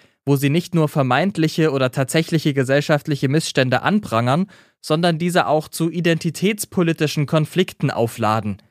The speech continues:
Niemand hat das besser verstanden als Donald Trump.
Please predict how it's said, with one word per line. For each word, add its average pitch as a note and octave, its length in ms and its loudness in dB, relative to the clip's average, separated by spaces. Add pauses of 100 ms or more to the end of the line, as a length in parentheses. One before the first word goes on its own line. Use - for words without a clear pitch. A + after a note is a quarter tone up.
(600)
Niemand F#3 420 0
hat D#3 240 -2
das D#3 240 0
besser E3 320 0
verstanden C#3+ 600 -2
als B2 300 -2
Donald A#2 340 0
Trump. G2 360 -2